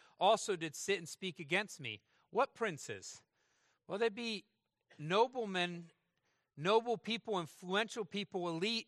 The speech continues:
in Israel, in his community around him. He's feeling the weight of, quote unquote, his culture that doesn't see God's word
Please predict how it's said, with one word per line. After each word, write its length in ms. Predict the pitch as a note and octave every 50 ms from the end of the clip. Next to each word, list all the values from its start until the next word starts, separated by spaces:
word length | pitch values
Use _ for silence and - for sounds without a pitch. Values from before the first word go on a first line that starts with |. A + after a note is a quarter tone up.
| -
in 260 | F#3+ G3 G#3 G#3 G#3 -
Israel, 500 | - G3 C4 C#4+ - B3 G3+ C3+ G2+ F#2+ _ _ _ _ _ - _ _ _ _ _ _ -
in 160 | G3+ G3+ A#3
his 220 | A3 F#3+ A#3+ G#3+ -
community 640 | - - A3+ G3 G#3 A#3 C#4 C#4+ C4 G3 D#3+ D3+ -
around 440 | D3+ C#3+ D3+ F#3 G#3 C4+ D#4 C#4+ F#3
him. 160 | F3 C#3+ C3
He's 240 | A#2+ F3 A3 A#3+ -
feeling 400 | - - B3 B3 B3+ B3 A#3 G#3
the 80 | F#3 F3
weight 500 | D3+ C3+ C3+ F3+ G3+ G3+ G3+ G3+ - _ _ _ _ _ _ _ _ -
of, 340 | F3 F3 F3 E3+ E3+ D#3 - - _ _
quote 240 | - - G3 A3+ A#3+
unquote, 300 | A3 - - F#3 E3+ D3+
his 180 | G#3 A3 -
culture 640 | - - A3 A3+ C4 C#4+ - - - D#3 D3 E3+ F#3+ - _ _ _ _ -
that 180 | F3 F3 D3
doesn't 380 | D3+ G3+ A#3 G#3+ - A#3+ G#3 D#3+
see 380 | - - - - A#3+ A#3+ A#3
God's 440 | G#3+ E3+ F#3+ F#3+ F#3 F#3 F3+ - -
word 480 | F3+ F#3+ G#3+ A#3+ A#3+ A3 G3+ G3 F#3+